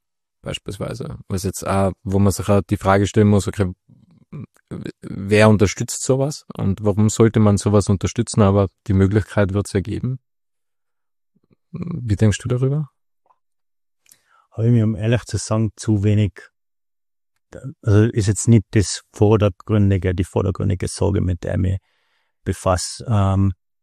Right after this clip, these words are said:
Speaker 2: du hast Deepfakes angesprochen, hat natürlich ein gewisses Risiko dabei.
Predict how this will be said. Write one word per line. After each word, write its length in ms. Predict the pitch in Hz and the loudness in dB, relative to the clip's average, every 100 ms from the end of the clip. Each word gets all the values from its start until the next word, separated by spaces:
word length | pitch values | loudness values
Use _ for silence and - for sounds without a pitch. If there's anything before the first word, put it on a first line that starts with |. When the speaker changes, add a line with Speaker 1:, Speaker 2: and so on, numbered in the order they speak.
| - | -6
Speaker 2:
du 80 | |
hast 160 | 98 - | -6 0
Deepfakes 420 | 110 - 107 - | 0 4 2 2
angesprochen, 760 | 95 107 101 - 98 - 104 104 - _ _ | 0 0 -2 -2 -2 0 0 0 -6 _ _
hat 220 | 98 - | -8 -2
natürlich 400 | 92 101 101 - | -2 0 -2 -2
ein 80 | 98 | -2
gewisses 640 | 95 101 - - - - _ _ _ _ _ _ _ _ _ _ - | 0 -2 -4 -6 -8 -14 _ _ _ _ _ _ _ _ _ _ -4
Risiko 640 | 107 - - - 101 101 101 _ | -2 -4 -6 -2 0 -2 -6 _
dabei. 520 | 92 - 90 - 110 | -6 -4 -2 -2 -4